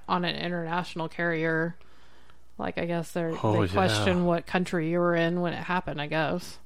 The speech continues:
Speaker 2: Oh, yeah, that would, yeah. You know, where's your ba-, place of birth? Middle of Atlantic.
Speaker 1: <laughs>
Speaker 2: The Atlantic Ocean.
Speaker 1: Yeah.
Speaker 2: You know,
Speaker 1: That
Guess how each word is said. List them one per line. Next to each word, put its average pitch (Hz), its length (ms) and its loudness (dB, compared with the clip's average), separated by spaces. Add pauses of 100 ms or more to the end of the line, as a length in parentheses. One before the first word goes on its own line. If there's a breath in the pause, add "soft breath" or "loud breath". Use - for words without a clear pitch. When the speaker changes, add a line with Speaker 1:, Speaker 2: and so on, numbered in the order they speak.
(140)
Speaker 2:
Oh, 107 400 4
yeah, 98 360 6
that 95 180 4
would, 98 180 4
yeah. 98 140 0 (920 soft breath)
You 120 60 -2
know, 98 320 -2 (120)
where's 113 280 4
your 127 100 6
ba-, 123 200 4
place 123 320 4
of - 60 -10
birth? 113 360 2
Middle 107 260 6
of 101 100 6
Atlantic. 95 600 0
Speaker 1:
<laughs> 220 60 4 (1800 loud breath)
Speaker 2:
The 101 140 6
Atlantic 101 460 4
Ocean. 101 500 4
Speaker 1:
Yeah. 104 280 -4 (1300 soft breath)
Speaker 2:
You - 40 -8
know, 131 60 -6
Speaker 1:
That 120 40 -10